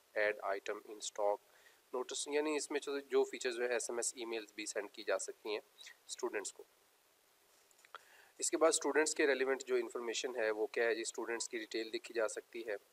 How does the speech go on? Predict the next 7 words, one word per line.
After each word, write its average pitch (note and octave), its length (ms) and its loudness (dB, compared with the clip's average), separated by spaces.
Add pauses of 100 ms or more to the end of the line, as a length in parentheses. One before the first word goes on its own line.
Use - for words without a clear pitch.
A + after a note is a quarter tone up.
(680)
student A#2 640 -2 (340)
admission A#2+ 480 -4 (180)
उसका B2 200 -4
किया A#2 200 2
जा G#2+ 140 4
सकता - 300 -4
है, G#2 80 0